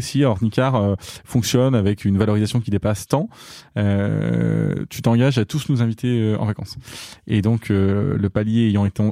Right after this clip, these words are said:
été franchi, euh, il y a, euh, la dernière levée de fonds, euh, et je, je, je reviens là, il y a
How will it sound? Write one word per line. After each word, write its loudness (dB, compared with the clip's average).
été 0
franchi, 0
euh, 2
il 0
y 0
a, 2
euh, 2
la 2
dernière 2
levée 0
de -2
fonds, 0
euh, 2
et 2
je, 4
je, 4
je 2
reviens 0
là, 2
il 2
y 2
a 2